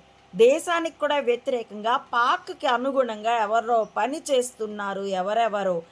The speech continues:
వాళ్ళు ప్రి-, ఆ, ప్రెసిడెంట్ని కూడా ఇన్‌ఫ్లుయెన్స్ చేస్తున్నారు అని అంతర్గత పరిశోధన పెరిగితే తమ డాక్యుమెంట్స్ దొరుకుతాయని సిఐఏ తానే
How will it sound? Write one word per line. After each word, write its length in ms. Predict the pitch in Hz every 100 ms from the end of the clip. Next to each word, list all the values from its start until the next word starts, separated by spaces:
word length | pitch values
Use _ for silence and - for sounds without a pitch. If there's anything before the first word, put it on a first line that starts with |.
| - - -
వాళ్ళు 220 | 185 190
ప్రి-, 260 | 180 220 196
ఆ, 600 | 185 185 180 175 170 165 -
ప్రెసిడెంట్ని 680 | 202 247 247 320 311 277 254
కూడా 180 | 240 226
ఇన్‌ఫ్లుయెన్స్ 720 | 214 202 - 220 208 - 202
చేస్తున్నారు 760 | 196 - 202 196 190 185 196
అని 500 | 185 180 175 180 214 220 - - -
అంతర్గత 600 | 214 247 370 330 370 -
పరిశోధన 720 | - 233 247 247 226 220 196
పెరిగితే 680 | 185 180 185 - 320 302 202 - - -
తమ 140 | 202 180
డాక్యుమెంట్స్ 680 | 165 170 - 247 247 240 185
దొరుకుతాయని 880 | 175 165 214 226 226 240 330 302 190 _ -
సిఐఏ 560 | - 294 330 320 294 247
తానే 640 | - 233 247 311 277